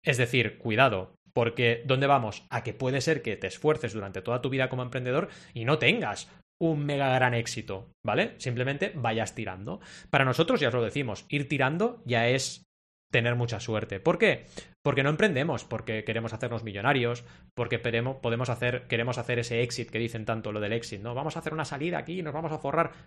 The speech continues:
No, no, no. Emprendemos porque estamos convencidos de que es el estilo de vida que nos gusta y punto.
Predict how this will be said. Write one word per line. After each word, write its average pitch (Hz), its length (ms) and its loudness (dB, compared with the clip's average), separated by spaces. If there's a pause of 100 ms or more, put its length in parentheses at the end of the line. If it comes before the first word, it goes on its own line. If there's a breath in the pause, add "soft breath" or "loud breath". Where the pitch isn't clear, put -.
(120)
No, 160 100 4
no, 165 80 4
no. 165 360 4
Emprendemos 123 480 2
porque 127 220 -2
estamos 120 280 -2
convencidos 143 480 -2
de 135 80 0
que 131 120 2
es - 200 -6 (240)
el 110 220 -4
estilo 123 260 0
de 135 60 2
vida 135 160 2
que 143 80 -2
nos 101 160 -4
gusta 104 420 -6
y 113 80 -2
punto. 110 400 -4